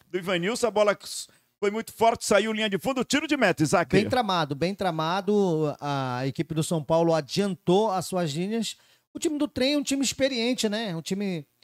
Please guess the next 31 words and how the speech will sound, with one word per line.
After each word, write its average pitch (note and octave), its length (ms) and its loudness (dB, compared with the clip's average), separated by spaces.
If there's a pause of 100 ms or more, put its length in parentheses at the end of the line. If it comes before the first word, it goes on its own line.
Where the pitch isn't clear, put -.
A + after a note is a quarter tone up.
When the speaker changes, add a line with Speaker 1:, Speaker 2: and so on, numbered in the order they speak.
(340)
Speaker 2:
tricampeão F#3 480 0
mapaense, E3 680 -2
é E3 40 -8
muito E3 300 -6
experiente, F3 640 -2
vem F3+ 120 -2
trabalhando E3 520 0
aí D#3+ 140 0
de D3 100 -4
pé E3 140 -2
em D3+ 100 -2
pé, F3 380 0 (560)
é, D3+ 200 -2 (140)
tentando C4 460 2
achar C4+ 380 2
um D4 140 0
espaço A#3+ 560 0
na A3 80 -2
defensiva A3+ 520 2
da G#3 80 4
equipe A3 280 -2
do G#3+ 120 -2
São C#4+ 220 2
Paulo, F#3+ 420 6
né? E3+ 160 0
Trinta G#3+ 280 -2
e - 40 -12
sete G#3 260 -2
minutos G3 340 -4
de G3 120 -2
jogo, A#3+ 400 6